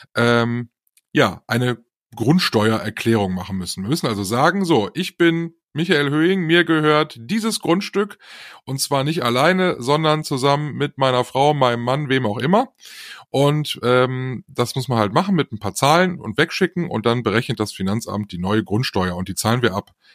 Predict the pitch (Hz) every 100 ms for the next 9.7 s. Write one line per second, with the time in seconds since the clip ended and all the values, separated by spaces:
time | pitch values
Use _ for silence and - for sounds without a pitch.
0 | _ - 110 117 135 123 120 127 131 135
1 | 131 139 156 92 90 92 113 120 98 90
2 | 92 90 - 92 101 113 107 107 - 101
3 | 98 85 104 98 95 92 90 - 85 -
4 | - - _ - - _ _ - - -
5 | - - - - - - _ _ 160 139
6 | 214 220 208 175 233 - 226 220 202 180
7 | 175 180 202 160 160 233 226 117 101 104
8 | 104 101 123 127 254 214 160 135 139 135
9 | 117 107 98 123 117 143 262